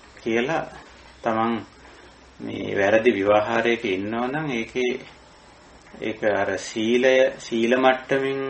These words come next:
ඒකෙන් කිසියම් අවස්ථාවක කිසියම්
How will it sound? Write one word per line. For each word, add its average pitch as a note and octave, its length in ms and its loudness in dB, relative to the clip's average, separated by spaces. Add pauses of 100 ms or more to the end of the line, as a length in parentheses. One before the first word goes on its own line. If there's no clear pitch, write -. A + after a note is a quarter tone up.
(1040)
ඒකෙන් A#2+ 420 0
කිසියම් A#2+ 500 2 (960)
අවස්ථාවක A2+ 840 0
කිසියම් A2+ 420 -2